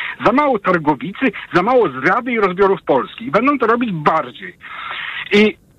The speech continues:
efekt będzie oczywiście taki, że pisu nie będzie. I to jest kwestia tylko czasu, dlatego że emerytów więcej tych, których są emerytami w tej chwili, nie będzie. Emerytami będą tacy ludzie być może jak ja.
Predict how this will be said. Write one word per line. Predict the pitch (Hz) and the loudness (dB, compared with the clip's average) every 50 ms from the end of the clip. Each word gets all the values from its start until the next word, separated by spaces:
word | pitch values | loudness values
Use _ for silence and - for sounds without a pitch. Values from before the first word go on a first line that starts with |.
| - 247 | 0 0
efekt | 269 - 339 285 233 | 2 2 0 -2 -2
będzie | 214 226 240 254 240 269 269 | 0 0 2 2 4 4 2
oczywiście | 254 226 - 240 214 220 202 - 208 196 | 2 0 0 -2 -2 -2 0 2 2 2
taki, | - - 120 107 - - 180 247 277 - - - | 2 0 -2 -4 -6 -4 -2 -2 -2 -2 0 0
że | 202 196 196 | 2 2 2
pisu | - - 190 175 156 - - 214 240 - _ - | 0 0 -2 -2 0 2 2 2 2 0 _ -2
nie | 185 202 226 269 277 | 2 4 4 4 4
będzie. | 254 269 247 208 160 131 101 101 - - - _ _ _ _ _ _ _ - - - - - - - - | 4 2 0 0 -2 -2 -4 -8 -14 -16 -20 _ _ _ _ _ _ _ -20 -20 -20 -20 -20 -12 -6 -4
I | 190 - | 0 2
to | 254 277 | 2 2
jest | 294 277 - | 2 0 -2
kwestia | - - - 226 226 - - - 208 196 | -2 0 2 2 0 0 0 0 0 0
tylko | - - 190 185 - - 175 | 2 2 0 0 2 0 0
czasu, | - - 180 165 147 - - 110 | 2 2 0 0 -2 -4 -6 -4
dlatego | 117 127 - 180 170 170 170 160 | -4 -2 -2 0 0 2 2 2
że | 185 - | 2 2
emerytów | 180 190 214 247 262 277 - 185 175 156 | 2 2 4 4 2 2 2 2 4 4
więcej | 180 170 - - 165 143 | 4 2 2 0 -2 0
tych, | - - 214 - | 2 2 0 0
których | - - - 165 147 131 | 0 0 0 0 2 2
są | - - 165 170 | 2 0 0 0
emerytami | 143 143 151 151 139 135 - 170 165 165 156 - | 2 2 2 2 2 0 0 0 0 0 0 0
w | |
tej | - 156 139 | 0 -2 -2
chwili, | - 175 147 135 151 | 0 2 4 4 6
nie | 165 170 156 | 6 4 4
będzie. | 147 131 113 110 95 98 113 127 156 202 190 | 2 0 -2 -2 -6 -4 0 0 2 2 2
Emerytami | 175 170 175 170 156 175 185 190 175 | 2 2 2 2 2 0 0 2 2
będą | 170 175 165 160 156 | 2 2 2 2 0
tacy | 151 170 160 - - 160 | 0 0 -2 -2 -2 0
ludzie | 165 156 151 143 | 2 2 2 2
być | 139 135 - 143 | 0 0 0 2
może | 135 123 127 127 | 2 4 4 4
jak | 117 107 - - | 4 2 2 2
ja. | 104 104 123 135 226 | 2 2 2 2 0